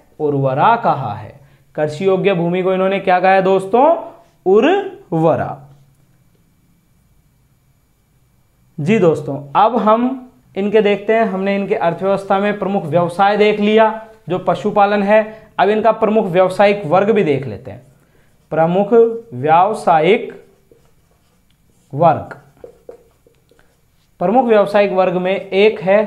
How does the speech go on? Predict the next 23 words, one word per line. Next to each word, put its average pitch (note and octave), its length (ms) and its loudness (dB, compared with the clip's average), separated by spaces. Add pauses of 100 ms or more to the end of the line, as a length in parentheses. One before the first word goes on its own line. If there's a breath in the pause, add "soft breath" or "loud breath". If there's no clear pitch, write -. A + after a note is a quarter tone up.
(220)
तक्षण F#3 580 -2 (1040)
यानी G3 720 -2
बढ़ई, C#3 560 -4 (540)
यानी E3 240 -6
जो E3+ 360 0
व्यक्ति D#3+ 460 -6 (140)
लकड़ी F3+ 400 -2
का A3+ 180 2
कार्य D#3+ 360 0
करता D3+ 280 -6
है D#3 80 -2
वो D#3+ 140 -2
क्या D#3+ 160 -6
कहलाता D3+ 340 -4
है? - 220 0 (340)
तक्षण। D3 420 -4 (500)
एक G#3 320 0
क्या G#3 160 2
है? A3+ 440 0 (760)
चर्मकार। F#3 920 2 (640)
चर्मकार F#3 540 2
यानी G3 380 2
जो E3+ 220 0